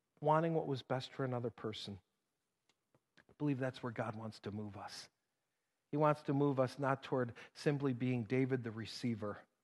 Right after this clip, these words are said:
but Jonathan the initiator, who said, "I desire to be a strong spiritual friend to you,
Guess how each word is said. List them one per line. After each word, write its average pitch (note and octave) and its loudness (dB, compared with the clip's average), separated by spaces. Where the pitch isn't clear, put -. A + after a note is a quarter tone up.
but B2+ -6
Jonathan D#3 0
the C3+ 0
initiator, A#2 -4
who C3+ -8
said, C3 -2
"I B2+ 4
desire A#2 -2
to A2 -10
be A2 -6
a G#2 -8
strong A2+ -4
spiritual G#2+ -12
friend G#2 -12
to - -16
you, - -12